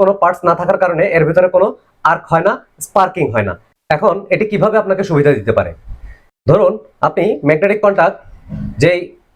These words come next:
প্যানেলে ব্যবহার করেছেন সেই প্যানেলটি এমন একটি মেশিনের যে মেশিনটির আশপাশে দাহ্য পদার্থ রয়েছে, যেমন তেল হতে পারে, কেরোসিন, পেট্রোল কিংবা গ্যাস কিংবা অন্য যে কোনো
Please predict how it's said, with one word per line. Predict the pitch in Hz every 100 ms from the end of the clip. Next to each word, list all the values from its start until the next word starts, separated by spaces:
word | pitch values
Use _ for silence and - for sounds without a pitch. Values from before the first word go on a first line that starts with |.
| -
প্যানেলে | 165 214 214
ব্যবহার | 170 175 -
করেছেন | 139 139 196 226 - _ -
সেই | 180 185
প্যানেলটি | 185 202 226 226 -
এমন | 160 202
একটি | 208 214
মেশিনের | 165 185 170 233 - _ -
যে | 165
মেশিনটির | 180 208 202 214 208 -
আশপাশে | - 196 190 190 214 _ _ -
দাহ্য | 170 190 196
পদার্থ | 165 156
রয়েছে, | 135 120 98 104 95 _ _ 120
যেমন | 170 160 196 - _ -
তেল | 202 180
হতে | 165 180 170
পারে, | 151 151 _ _ -
কেরোসিন, | 170 165 175 170
পেট্রোল | 175 156 165 156 151 _ _ _ _
কিংবা | 160 160 156 147
গ্যাস | 151 156 160 - _ _ _
কিংবা | 170 165 160 185
অন্য | 185 175
যে | 185
কোনো | 185